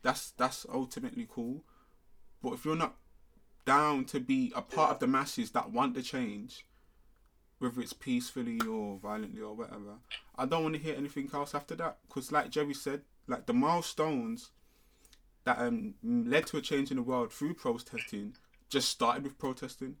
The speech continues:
Speaker 1: It wasn't protesting on its own that did that. It just started with protesting. And then when they didn't wanna listen through the protest, whether it was peaceful or whatever, whatever, whatever, whatever, man them had to switch it up.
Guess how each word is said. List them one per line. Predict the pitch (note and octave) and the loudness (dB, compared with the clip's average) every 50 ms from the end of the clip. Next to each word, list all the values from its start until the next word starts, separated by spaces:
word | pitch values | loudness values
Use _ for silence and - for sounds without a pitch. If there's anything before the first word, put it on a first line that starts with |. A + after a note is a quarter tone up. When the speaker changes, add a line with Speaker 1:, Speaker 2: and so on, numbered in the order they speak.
| - - - | -16 -8 0
Speaker 1:
It | - | 2
wasn't | B2+ C#3 C#3 - - - | 2 2 2 0 -2 -2
protesting | - C#3+ C3+ C3+ - C#3 B2+ - - C3 A#2 | -2 0 0 0 0 -2 -4 -2 -2 -4 -4
on | - B2+ B2 | 0 0 0
its | B2 - - - | 0 0 -2 -2
own | B3 A#3+ A#3 A3 G#3+ G#3+ - - - - - - - - | 0 2 2 0 -2 -4 -6 -8 -16 -16 -16 -16 -12 -8
that | - - - | -8 -8 -4
did | - A#2+ A#2 - | -4 -4 -4 -4
that. | - - - - - | -4 -8 -6 -2 0
It | C#3 | 0
just | B2 C#3+ C3 - | 2 2 2 0
started | - - C3 B2 B2 B2 | 4 6 6 8 8 6
with | C3 B2+ | 0 -4
protesting. | - - C3 B2+ B2+ - - - - - C3+ C3 - - - - - - - - - | -4 -4 -4 -2 -2 -4 -4 -4 -4 -10 -10 -10 -10 -14 -20 -20 -20 -20 -14 -6 0
And | B3+ A#3 A3 | 0 2 2
then | A#3 A3+ A3+ A3 G#3 G3+ G#3 - - - _ - _ - | 2 2 2 0 0 -2 -4 -8 -14 -20 _ -20 _ -2
when | C3 C3 C3 - | 4 4 6 6
they | C#3 | 6
didn't | C#3+ D#3+ E3+ D#3 | 4 4 2 4
wanna | D3+ D3+ D3 | 4 4 4
listen | C#3 C#3+ D3+ - - C3+ A#2 B2 | 4 2 0 -2 0 0 0 0
through | - C#3+ | 0 -2
the | B2+ - | -4 -2
protest, | - - - - - - - G2+ G2+ - - | 2 2 2 2 2 -2 -6 -6 -6 -6 -10
whether | A2+ A2+ A#2 | -10 -8 -8
it | - | -8
was | - A2 - | -8 -10 -12
peaceful | - - B2 A#2+ B2 - - - A#2 A2+ | -10 -4 -2 -2 -2 -2 -4 -6 -4 -2
or | A2 G2+ | -2 -2
whatever, | A2 A2 A2+ A2 G#2+ G#2+ | -4 -4 -6 -6 -4 -4
whatever, | A2 G#2+ A2 A2 - G#2+ | -4 -4 -6 -6 -8 -8
whatever, | G#2+ G#2+ G#2+ A2 G#2 G#2 | -8 -6 -6 -6 -6 -6
whatever, | G2 G2+ - A#2 B2 A#2+ G#2 G2 - - - - - - - - - - - - - - - - - - - - - - - - _ _ - - | -6 -6 -4 -4 -2 -2 -4 -6 -8 -14 -14 -10 -10 -10 -10 -10 -20 -20 -20 -20 -20 -20 -20 -20 -20 -20 -20 -20 -20 -20 -20 -20 _ _ -10 -4
man | - B2 C#3+ E3 | 0 0 2 2
them | E3 D#3+ | 4 2
had | D#3+ D#3 | 2 2
to | - D3 | 2 -4
switch | - - - - - D3 | -4 -4 -4 -4 -2 -2
it | C3+ | 0
up. | D3 - - - - - | 0 -2 -2 -6 -20 -20